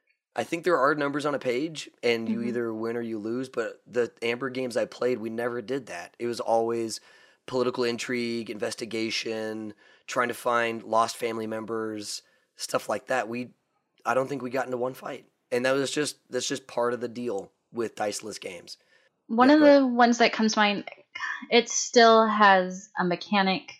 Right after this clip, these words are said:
Speaker 2: It's not dice, but it still has a mechanic. Uh, Dread.
Speaker 1: Oh,
Speaker 2: Uh,
Speaker 1: yeah.
Speaker 2: which can lean, it's horror, but can lean fantasy. With Dread, you, um, when there's pivotal story moments,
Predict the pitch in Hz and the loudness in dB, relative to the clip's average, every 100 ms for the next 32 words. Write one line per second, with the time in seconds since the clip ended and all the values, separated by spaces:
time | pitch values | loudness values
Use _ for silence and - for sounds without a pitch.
0 | _ _ _ _ _ _ 196 - 190 - | _ _ _ _ _ _ -12 0 2 4
1 | 165 160 - 113 - 170 165 156 - 160 | 2 2 -2 -6 -2 -2 0 -4 -2 -2
2 | 156 - - - - 170 156 147 - 165 | -4 -8 -20 -8 4 6 6 2 4 6
3 | 135 - _ _ _ _ _ _ 123 104 | 6 2 _ _ _ _ _ _ -4 2
4 | 165 147 190 185 - 208 202 196 202 - | 2 4 4 4 4 2 2 -2 -6 -8
5 | 196 190 196 - - - - - 196 185 | -4 -2 -2 -4 -8 -14 -12 6 8 10
6 | 180 - 196 175 175 170 160 156 165 165 | 8 2 -2 -4 -2 -2 -4 -4 -4 -6
7 | 175 _ _ - 175 170 - 165 165 160 | -8 _ _ -2 -2 0 4 4 4 0
8 | 160 156 156 - 151 143 135 - - _ | 0 2 2 2 0 0 -4 -8 -14 _
9 | _ _ - 165 165 160 160 156 - 175 | _ _ -14 0 2 4 4 2 2 4
10 | 165 156 - 170 170 170 160 160 160 - | 4 4 4 4 4 2 2 2 2 0
11 | - | -6